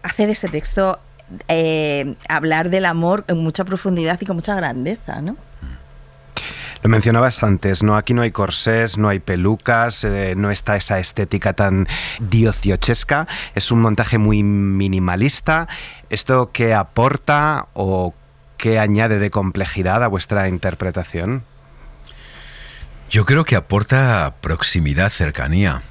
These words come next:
Speaker 3: mm, eh, en el sentido de que no hay ninguna, a veces la época es una coartada para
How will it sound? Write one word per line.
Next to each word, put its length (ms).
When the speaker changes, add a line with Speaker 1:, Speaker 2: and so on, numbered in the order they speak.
Speaker 3:
mm, 520
eh, 260
en 120
el 80
sentido 600
de 200
que 180
no 400
hay 340
ninguna, 680
a 60
veces 240
la 100
época 380
es 200
una 160
coartada 680
para 440